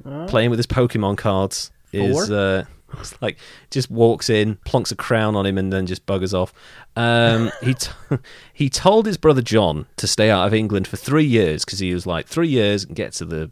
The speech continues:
Speaker 2: the Holy Land, do a bit of, you know, conquering, come back home, everything's fine." He appointed Bishop Hugh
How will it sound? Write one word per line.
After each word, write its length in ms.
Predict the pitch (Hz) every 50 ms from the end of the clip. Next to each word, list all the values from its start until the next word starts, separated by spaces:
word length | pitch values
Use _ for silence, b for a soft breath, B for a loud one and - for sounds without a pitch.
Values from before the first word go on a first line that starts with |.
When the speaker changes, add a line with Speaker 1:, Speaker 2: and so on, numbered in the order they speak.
| _ _ _ _ -
Speaker 2:
the 140 | - 80
Holy 260 | - 98 98 95 95 92
Land, 440 | 95 95 95 92 92 92 87 - - b b b b b b b b
do 180 | - 156 135 120
a 40 | 107
bit 160 | - 104 -
of, 240 | - 98 90 - - _ _ _
you 140 | - 110 104
know, 220 | 90 82 85 82 - -
conquering, 640 | - - 120 113 110 - - 107 98 98 98 92 82 - -
come 180 | - 120 110
back 180 | 104 95 85 -
home, 380 | 104 95 92 92 87 90 85 - _ -
everything's 420 | 101 92 85 - - 98 85 -
fine." 240 | - 85 80 82 - - B B B B B B B
He 140 | B 113 110
appointed 600 | 113 - 156 165 180 180 - 151 139 120 - -
Bishop 380 | - 170 175 - - 175 - - - _ -
Hugh 580 | - - - - - 160 190 220 240 262 269